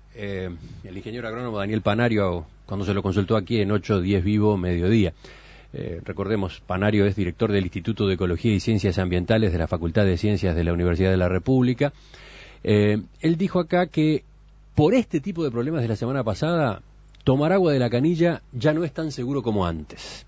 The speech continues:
Incluso él sugería que para estar tranquilos,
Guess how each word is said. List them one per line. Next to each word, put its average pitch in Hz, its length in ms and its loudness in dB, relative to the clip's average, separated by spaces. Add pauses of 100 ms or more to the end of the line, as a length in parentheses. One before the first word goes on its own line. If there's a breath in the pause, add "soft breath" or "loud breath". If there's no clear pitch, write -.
(380 loud breath)
Incluso 220 380 2
él 165 80 4
sugería 156 420 0
que 131 120 -2
para 107 140 0
estar 170 220 -2
tranquilos, 127 800 0